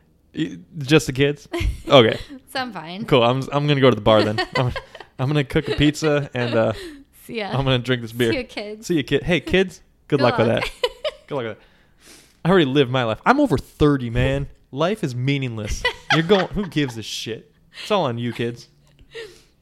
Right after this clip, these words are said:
Speaker 1: I'm a cynical old man.
Speaker 2: <laughs>
Speaker 1: Yeah, so she gives you a li-, bit more information.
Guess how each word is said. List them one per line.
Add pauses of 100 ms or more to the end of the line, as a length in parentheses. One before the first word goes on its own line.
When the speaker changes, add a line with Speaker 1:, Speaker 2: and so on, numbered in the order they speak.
(1700)
Speaker 1:
I'm
a
cynical
old
man.
Speaker 2:
<laughs> (1700)
Speaker 1:
Yeah,
so
she
gives
you
a
li-, (240)
bit
more
information.